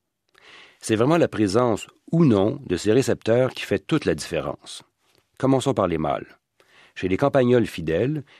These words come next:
les récepteurs de vasopressine sont présents dans certaines régions bien précises du cerveau, tandis que chez le campagnol infidèle, ces récepteurs sont absents. Est-ce aussi simple que ça ? Est-ce vraiment l'explication ? Pour vérifier,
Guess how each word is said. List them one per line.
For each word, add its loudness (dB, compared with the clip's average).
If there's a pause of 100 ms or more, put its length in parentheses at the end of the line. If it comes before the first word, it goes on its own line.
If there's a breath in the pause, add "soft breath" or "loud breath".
(160 soft breath)
les -2
récepteurs 2
de 0
vasopressine -2
sont -4
présents 2
dans 0
certaines -2
régions 0
bien 2
précises -2
du -10
cerveau, 0 (440 loud breath)
tandis 0
que -2
chez -4
le 0
campagnol 0 (140)
infidèle, -2
ces -6
récepteurs -2
sont -6
absents. -8 (1000)
Est-ce -2
aussi -2
simple 0
que 2
ça ? -2 (220 loud breath)
Est-ce 0
vraiment 2
l'explication ? -2 (500 soft breath)
Pour 2
vérifier, 0